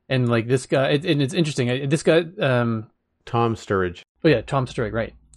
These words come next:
Speaker 1: He puts his own spin on it, which I think is interesting. I just, like I said, I, I feel like he should have more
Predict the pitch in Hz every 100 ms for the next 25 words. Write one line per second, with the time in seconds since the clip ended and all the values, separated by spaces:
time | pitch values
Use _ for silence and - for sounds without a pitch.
0 | - 131 165 139 143 123 - - 147 107
1 | 104 123 127 147 127 113 - 151 123 -
2 | 104 113 120 - - 117 - 107 - 139
3 | 190 190 165 - 135 127 120 110 104 -
4 | _ _ _ _ _ _ _ _ _ _
5 | 127 117 110 110 107 98